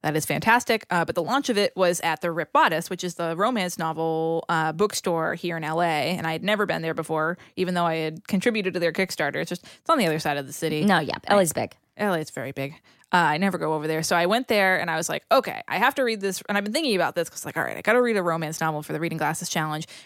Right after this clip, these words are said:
Speaker 1: And the last romance novel I read that I really liked was a very long time ago.
Speaker 2: Mm.
Speaker 1: And all I remembered about it was that there were, like, Vikings in it.
Speaker 2: Ooh,
Speaker 1: And that s-,
Speaker 2: sexy.
Speaker 1: people had to fight.
Speaker 2: Ooh, Sean loves it.
Speaker 1: The only way that
Speaker 2: <laughs>
Speaker 1: they could bone was if they, like, fought each other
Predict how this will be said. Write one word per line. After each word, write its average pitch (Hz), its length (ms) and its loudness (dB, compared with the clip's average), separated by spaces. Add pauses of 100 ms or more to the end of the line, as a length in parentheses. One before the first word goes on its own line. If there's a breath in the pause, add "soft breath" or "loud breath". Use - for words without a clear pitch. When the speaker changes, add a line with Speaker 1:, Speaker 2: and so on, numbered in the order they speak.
Speaker 1:
And 180 100 0
the 185 80 4
last 277 380 2
romance 254 340 0
novel 180 380 -2
I 170 100 0
read 180 240 0
that 165 100 -4
I 160 60 -2
really 170 320 0
liked 175 320 -2
was 165 160 -4
a 165 80 -6
very 156 460 2
long 143 240 -6
time 156 200 -2
ago. 113 360 -2 (120)
Speaker 2:
Mm. 190 240 2
Speaker 1:
And 190 240 2
all 190 180 6
I 254 80 6
remembered 254 360 4
about 190 220 2
it 160 80 -2
was 175 160 -4
that 156 160 -4
there 170 120 -2
were, 160 120 -4
like, 151 280 -6
Vikings 165 640 -2
in 120 140 -10
it. 85 180 -8 (260)
Speaker 2:
Ooh, 170 460 4
Speaker 1:
And 175 180 0
that 160 180 -4
s-, - 100 -8
Speaker 2:
sexy. - 180 2
Speaker 1:
people 214 180 4
had 180 140 4
to 139 100 -6
fight. 196 400 0
Speaker 2:
Ooh, 226 240 4
Sean 208 320 0
loves 180 180 -2
it. - 180 -10
Speaker 1:
The - 120 0
only 269 320 8
way 254 120 10
that 269 140 10
Speaker 2:
<laughs> - 20 4
Speaker 1:
they 240 100 6
could 208 300 2
bone 196 400 2
was 170 180 -2
if 170 140 0
they, 170 180 0
like, 151 220 -6
fought 196 420 4
each 170 240 -4
other 139 420 -4